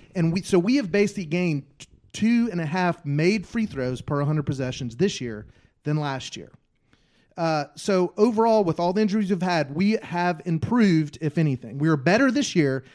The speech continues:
than we were last year, and we were awesome last year. We're more dominant at home. You know, I think all four of our losses at home can very much be explained with key people being injured. We lost to two awesome teams in the Celtics and the Kings with major players injured.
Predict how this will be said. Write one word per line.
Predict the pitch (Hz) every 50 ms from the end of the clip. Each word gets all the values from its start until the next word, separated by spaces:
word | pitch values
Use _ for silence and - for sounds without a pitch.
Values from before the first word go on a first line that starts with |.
| _ _ _
than | 170 160
we | 165
were | 160 160 160 156
last | 147 147 147 156 165 - - -
year, | 123 113
and | 117 127
we | 156 160
were | 151 143
awesome | 147 151 147 - 139 120
last | 113 107 101 - -
year. | 82 - - - _ _ _ _ -
We're | 143 151
more | 151 156 170 185 196
dominant | 175 180 180 175 180 180 180 180 175 170 151
at |
home. | 160 170 131 110 95 123 - _ _ _ _ _ _
You | - 165
know, | 165 156 147 - -
I | 160 190
think | 196 - 190 185 - -
all | 165 180 196 202
four | - - - - 185 196 208 214
of | 208 180
our | 202 190
losses | 180 185 180 185 185 - 202 185 165
at | 160
home | 143 160 175 190 202 202 190
can | - 147 139
very | 127 139 147 156 160
much | 165 165 156 - -
be | 156 139
explained | 131 - - - - - 143 156 170 196 226 247 233 - _ _ _ - -
with | - 151 - -
key | - - 180 175 190
people | 185 - 214 214 165 190 196
being | 185 196 180 165
injured. | 156 165 190 180 226 247 254 226 - - - _ -
We | 165
lost | 151 156 175 180 185 170 - -
to | 147
two | - - - - 208 214
awesome | 190 143 151 156 170 - - 180 160
teams | - 170 175 196 202
in | 175 156
the | 139
Celtics | 123 - 156 143 143 - 165 151 - -
and | 135
the | 120 117
Kings | - - 147 156 165 180 185 - - - _ _ _
with | - 147 -
major | - 151 151 151 170 170 151 170
players | 160 - 165 156 160 165 165 165 151 131
injured. | 127 147 160 165 208 226 233 214